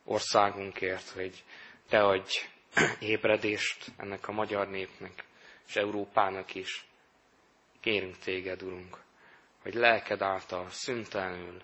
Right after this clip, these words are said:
légy velünk, mert te meg is ígérted, hogy veletek maradok minden napon, a világ végezetéig.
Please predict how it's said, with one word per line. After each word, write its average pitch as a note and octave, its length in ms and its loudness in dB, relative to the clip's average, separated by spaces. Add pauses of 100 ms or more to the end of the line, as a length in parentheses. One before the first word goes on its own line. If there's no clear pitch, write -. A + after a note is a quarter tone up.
(160)
légy F#2+ 320 -6
velünk, F2+ 420 -8 (640)
mert G2 160 -6
te A2+ 80 -6
meg A#2 240 -2
is F2+ 200 -4
ígérted, F#2 680 -6 (380)
hogy - 360 -12
veletek A#2+ 500 2
maradok F#2 500 -10
minden G#2+ 340 -6
napon, F2 500 -14 (460)
a G2 40 -20
világ F#2 380 -4
végezetéig. - 760 -12